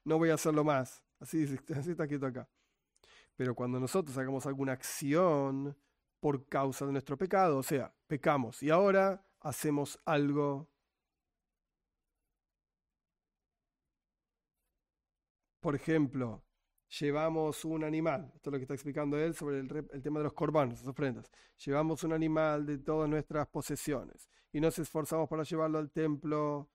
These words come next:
adecuado, al Cohen, al sacerdote, y todas las actividades escritas sobre los of-, las ofrendas de aquellos que pecan. Esa actividad, esa acción fija en nuestro alma lo malo que hicimos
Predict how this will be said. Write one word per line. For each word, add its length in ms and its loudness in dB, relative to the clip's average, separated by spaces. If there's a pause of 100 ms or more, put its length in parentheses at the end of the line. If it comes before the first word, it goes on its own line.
(160)
adecuado, 680 0 (300)
al 240 0
Cohen, 560 2 (100)
al 200 -4
sacerdote, 800 -2 (240)
y 100 -6
todas 260 2
las 140 0
actividades 720 0
escritas 640 -4 (200)
sobre 600 2
los 420 -6 (280)
of-, 220 -16
las 220 -8
ofrendas 480 0
de 60 -4
aquellos 260 -4
que 120 -6
pecan. 520 -8 (600)
Esa 380 2
actividad, 720 2
esa 240 -2
acción 1040 0 (260)
fija 440 -2
en 80 0
nuestro 440 -2
alma 500 2 (220)
lo 220 4
malo 360 4
que 120 2
hicimos 640 -4